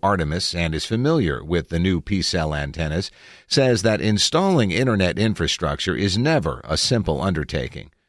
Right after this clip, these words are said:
Providing any wide area network is a lot of work, he says. But the P-Cell Mini could make the process simpler than it is today. For one thing, it's so unobtrusive.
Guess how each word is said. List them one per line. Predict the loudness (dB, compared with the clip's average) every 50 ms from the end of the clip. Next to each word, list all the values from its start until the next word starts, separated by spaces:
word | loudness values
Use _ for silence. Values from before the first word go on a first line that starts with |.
| _ _ _ _ _
Providing | 2 2 4 4 4 6 6 4 4 4
any | 2 2 4 4 4 2
wide | 0 0 0 2 2 2 2 2
area | 2 0 0 -2 -2 -4 -2
network | -2 -2 -2 -2 -4 -4 -6 -4 -4
is | -4 -4
a | -4
lot | -4 -4 -2 -2 -2 -2
of | -2 0
work, | 0 0 0 0 -2
he | -4 -6 -4
says. | -4 -4 -6 -6 -8 -10 -14 -16 -20 -20 _ _ _ _ _ _ _ -20 _ _
But | 0 2
the | 2 -2
P-Cell | 0 0 -2 0 0 0 2 2 2 2 2 2
Mini | 2 2 2 2 2 0 -2
could | 0 0 0 2
make | 2 2 0 0 0
the | -2 -4
process | -2 0 -2 -2 -2 -2 0 0 0 0
simpler | -2 0 0 0 -2 0 0 -2 0 0 -2
than | -2 0 2 2
it | 2 2 2
is | 2 2 0 0
today. | -2 -2 0 0 2 0 0 -2 -4 -6 -10 -16 _ _ _ _ _ _
For | -2 0
one | 2 2 2 2 2
thing, | 2 0 0 0 -2 0
it's | -2 -2 0 0
so | 0 0 2 2 2 2 2
unobtrusive. | 0 2 2 0 0 -2 0 0 0 0 0 -2 -2 -4 -6